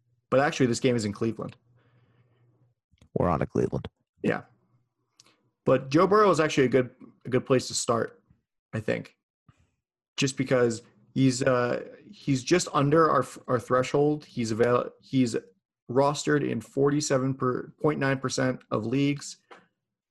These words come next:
Speaker 1: Um, Cleveland looks like it could be a good matchup for, for Joe Burrow here.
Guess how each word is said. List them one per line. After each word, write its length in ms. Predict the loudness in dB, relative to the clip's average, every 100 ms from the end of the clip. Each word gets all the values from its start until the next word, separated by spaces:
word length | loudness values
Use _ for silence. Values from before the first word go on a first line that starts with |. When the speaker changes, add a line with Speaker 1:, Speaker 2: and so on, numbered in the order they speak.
| _ _ _
Speaker 1:
Um, 560 | 0 2 2 2 -2 -6 -16 _ _ _ _ _
Cleveland 600 | 0 2 4 2 0 -4 -6
looks 220 | -6 0
like 160 | 0 0
it 220 | -12 -10
could 140 | -4
be 120 | -2
a 60 | 0
good 180 | 0 0
matchup 460 | 0 0 2 0 -2 _ _ _ _ _ _
for, 680 | -4 2 4 6 6 4 0
for 160 | -4
Joe 200 | 0 2
Burrow 380 | 4 4 4 4
here. 440 | 4 4 4 2